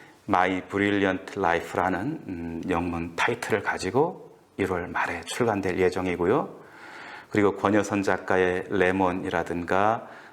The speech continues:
또 최은영 작가의 단편집 휴코의 미소 등등 굉장히 많은 작품들이 나올 예정이에요. 그래서 많은 관심을 가져주시고요. <laughs> 아까 말씀드린 것처럼 우리 독자들이,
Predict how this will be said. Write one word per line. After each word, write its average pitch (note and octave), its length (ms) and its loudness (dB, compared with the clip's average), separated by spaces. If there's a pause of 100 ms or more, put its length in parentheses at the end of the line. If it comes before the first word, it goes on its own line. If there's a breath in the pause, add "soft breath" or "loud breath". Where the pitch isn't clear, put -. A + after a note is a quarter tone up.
(160 loud breath)
또 E2 440 6
최은영 E3 440 4
작가의 G#2+ 500 2
단편집 F#2 680 -4
휴코의 F#2+ 680 0
미소 F#2+ 460 0 (340 loud breath)
등등 A2+ 300 2
굉장히 G#3+ 340 4
많은 A2 320 4
작품들이 G2 840 0
나올 F#2 400 2
예정이에요. E2+ 680 0 (140)
그래서 G2 360 0 (720 loud breath)
많은 F#2+ 460 2
관심을 G2 460 0
가져주시고요. G2+ 1040 2
<laughs> - 40 -20
아까 - 420 2 (180 loud breath)
말씀드린 G2 480 0
것처럼 G#2 580 2 (800)
우리 C#3+ 240 6
독자들이, E2 640 -4